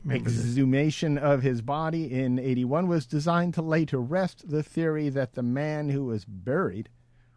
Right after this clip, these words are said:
Speaker 2: was a Soviet agent who had taken Oswald's identity to carry out the killing.
Speaker 1: Right.
Speaker 2: So they actually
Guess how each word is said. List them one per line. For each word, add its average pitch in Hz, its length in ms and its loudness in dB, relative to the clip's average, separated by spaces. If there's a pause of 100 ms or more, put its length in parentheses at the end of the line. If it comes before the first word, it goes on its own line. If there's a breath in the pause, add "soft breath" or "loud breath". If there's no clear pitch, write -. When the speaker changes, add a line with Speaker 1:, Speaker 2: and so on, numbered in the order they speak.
(140)
Speaker 2:
was 113 180 2
a 117 60 2
Soviet 135 600 2
agent 143 480 0 (180)
who 127 120 -2
had 117 100 -2
taken 165 340 0
Oswald's 120 640 0
identity 120 680 2
to 127 120 -6
carry 117 400 2
out 110 140 -2
the 120 60 -8
killing. 143 380 0
Speaker 1:
Right. 117 340 6
Speaker 2:
So 156 80 0
they 151 140 6
actually 156 320 2